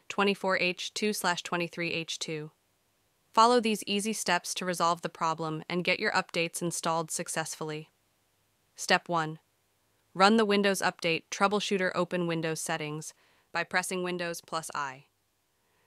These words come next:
Navigate to System, then Troubleshoot, then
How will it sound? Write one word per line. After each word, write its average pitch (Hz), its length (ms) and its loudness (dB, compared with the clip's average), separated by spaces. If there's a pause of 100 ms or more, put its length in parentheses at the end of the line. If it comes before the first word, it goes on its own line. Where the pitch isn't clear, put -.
(160)
Navigate 214 460 2
to 202 80 -10
System, 196 540 -6 (420)
then 175 160 0
Troubleshoot, 185 540 -4
then 170 340 -6